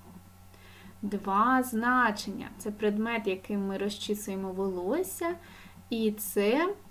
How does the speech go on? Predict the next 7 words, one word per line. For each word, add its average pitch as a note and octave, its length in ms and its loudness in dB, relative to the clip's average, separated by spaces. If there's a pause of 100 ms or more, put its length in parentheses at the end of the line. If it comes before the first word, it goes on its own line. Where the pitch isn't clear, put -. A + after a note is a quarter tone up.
(680)
гребінець, A#3 680 4
який E4 220 2
знаходиться E4+ 640 2
на B3 160 2
голівці A3 760 0
у A3 200 -2
півника. G3+ 840 -2